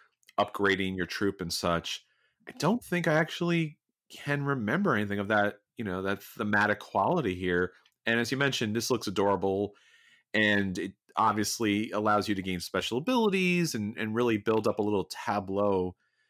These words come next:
So yeah, this is, this probably is gonna be a must buy for me. I just like the look of it. I like the theme of it. I was a Boy Scout myself, so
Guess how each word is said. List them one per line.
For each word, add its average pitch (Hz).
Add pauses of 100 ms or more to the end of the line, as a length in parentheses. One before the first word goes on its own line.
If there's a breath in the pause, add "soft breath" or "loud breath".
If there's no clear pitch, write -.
(160)
So 101
yeah, 180
this 156
is, 214 (280)
this 170 (160)
probably 220
is 208
gonna 190
be 170
a 131
must 143
buy 139
for -
me. 87
I 95
just 110 (100)
like 110
the 156
look 143
of 139
it. 147
I 104
like 113
the 110
theme 131
of 131
it. 135
I 90
was 120
a 120
Boy 117
Scout 117
myself, 165
so 107